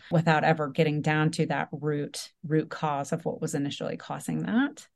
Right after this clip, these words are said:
Um, and so it's become this sort of revolving door around bandaging people up and sending them on their way.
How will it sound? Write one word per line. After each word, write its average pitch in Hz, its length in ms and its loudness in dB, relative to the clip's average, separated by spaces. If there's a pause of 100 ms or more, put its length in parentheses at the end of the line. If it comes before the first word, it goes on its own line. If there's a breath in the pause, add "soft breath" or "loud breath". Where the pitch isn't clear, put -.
(520 soft breath)
Um, 147 360 0
and 147 180 0
so 147 140 4
it's 147 140 -6
become 156 400 0
this 147 200 -2
sort 156 180 -2
of 147 140 -6
revolving 139 500 -4
door 151 240 2
around 139 800 -4
bandaging 147 600 -2
people 147 260 -6
up 156 200 0
and 143 180 -4
sending 139 260 -8
them - 140 -8
on - 120 -12
their - 140 -8
way. - 240 -8